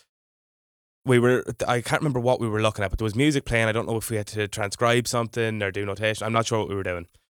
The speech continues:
But I remember, like, I was looking at my book and the music went off and it was, "Lads,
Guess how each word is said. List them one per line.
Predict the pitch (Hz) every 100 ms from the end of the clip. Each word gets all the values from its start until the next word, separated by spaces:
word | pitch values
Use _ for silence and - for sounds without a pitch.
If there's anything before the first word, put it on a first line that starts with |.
| _ _ _ _
But | 123
I | 127
remember, | 143 170 160
like, | 151 131
I | 127
was | 131
looking | 135 123
at | 101
my |
book | 110 113 - -
and | 107
the | 107
music | 160 147 135
went | 117
off | 120 110
and | 107
it | 107
was, |
"Lads, | 165 190 156 110 -